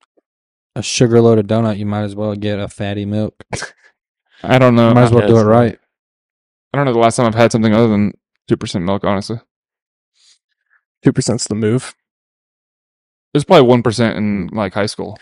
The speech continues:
Speaker 3: I used to think two percent tasted weird. Like I said, I grew up drinking skim milk. I mean, literally until
Speaker 1: Like water.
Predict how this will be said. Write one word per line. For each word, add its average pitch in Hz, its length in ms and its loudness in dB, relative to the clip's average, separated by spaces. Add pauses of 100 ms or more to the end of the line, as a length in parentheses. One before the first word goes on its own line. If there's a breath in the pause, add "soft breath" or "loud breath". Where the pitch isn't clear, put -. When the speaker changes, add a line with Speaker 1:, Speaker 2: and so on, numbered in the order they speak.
(120)
Speaker 3:
I - 100 0
used 170 220 4
to - 80 6
think 117 220 -2
two 113 160 2
percent 95 380 -2
tasted 104 260 0
weird. 101 220 2
Like 104 120 4
I 98 60 0
said, 131 220 4
I 117 100 6
grew 113 260 4
up 101 120 2
drinking 104 320 -2
skim 104 340 -4
milk. 95 260 -4
I 117 80 -6
mean, 104 260 0 (400 soft breath)
literally 113 420 6
until 101 240 0
Speaker 1:
Like 98 120 2
water. 101 500 -2